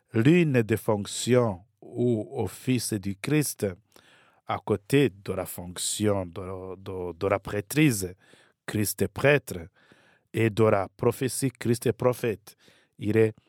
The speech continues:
prêtre, prophète et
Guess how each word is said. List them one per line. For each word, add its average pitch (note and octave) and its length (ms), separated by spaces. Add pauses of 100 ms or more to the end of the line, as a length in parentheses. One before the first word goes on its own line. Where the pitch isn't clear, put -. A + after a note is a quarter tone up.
(1080)
prêtre, D3+ 640 (680)
prophète C3 640 (540)
et B2+ 200